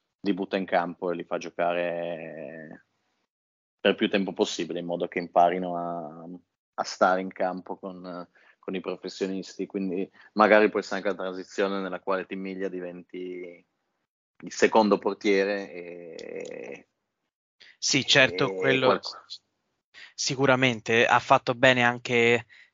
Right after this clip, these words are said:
Speaker 2: Pierre, ne-, Caden Pierre nella partita contro L A F C, è il terzino destro, non l'ha giocata,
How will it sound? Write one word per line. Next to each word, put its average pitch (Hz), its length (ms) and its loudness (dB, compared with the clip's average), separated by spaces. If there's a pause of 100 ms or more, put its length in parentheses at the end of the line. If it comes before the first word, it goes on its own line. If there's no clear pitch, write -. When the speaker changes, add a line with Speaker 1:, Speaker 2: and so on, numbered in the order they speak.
(200)
Speaker 2:
Pierre, 139 640 8
ne-, 123 280 -10
Caden 127 420 -2
Pierre 127 300 4
nella 110 220 -2
partita 110 640 -2 (480)
contro 113 800 2
L 117 60 6
A 117 240 6
F - 60 -2
C, 151 360 8 (640)
è 120 100 4
il 113 420 0
terzino 127 420 -4
destro, 135 580 4 (560)
non 143 520 0
l'ha 151 240 8
giocata, 131 840 2